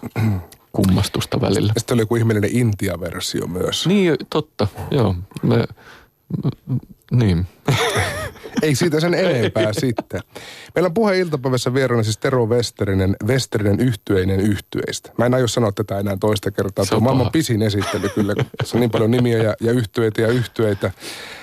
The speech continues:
Speaker 2: Ää, Kirottu yksinäisyys on levy, joka julkaistaan ensi viikon perjantaina. Sinänsä hienoa, että sitä juhlistetaan kymmenen vuotta ystävinä kiertue. <laughs> Levyn nimi on, on Kirottu yksinäisyys. Oliko tää ihan tietoinen jälleen kerran osoitus teidän huumorista?
Speaker 1: Ö,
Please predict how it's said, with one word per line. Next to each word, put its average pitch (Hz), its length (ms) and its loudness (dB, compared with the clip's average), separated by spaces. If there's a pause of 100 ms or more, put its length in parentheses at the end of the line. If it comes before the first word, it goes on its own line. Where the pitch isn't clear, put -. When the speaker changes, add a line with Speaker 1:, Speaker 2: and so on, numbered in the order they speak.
(140)
Speaker 2:
Ää, 117 180 0
Kirottu 208 480 0
yksinäisyys 170 680 0
on 131 140 2
levy, 143 200 2
joka 120 180 2
julkaistaan 117 460 0
ensi 117 120 0
viikon 110 220 0
perjantaina. 113 580 2 (100)
Sinänsä 160 300 0
hienoa, 139 320 2
että 113 160 -4
sitä 110 140 -2
juhlistetaan 113 640 0
kymmenen 123 360 2
vuotta 107 260 0
ystävinä 104 520 0
kiertue. 113 480 0 (220)
<laughs> - 240 0
Levyn 175 420 2
nimi 156 200 0
on, 127 160 0 (800)
on 139 160 2
Kirottu 147 440 0
yksinäisyys. 123 600 2
Oliko 120 220 0
tää 139 80 2
ihan 143 220 0
tietoinen 113 540 2
jälleen 120 320 2
kerran 113 260 0
osoitus 110 260 0
teidän 107 200 0
huumorista? 110 600 0
Speaker 1:
Ö, 123 160 2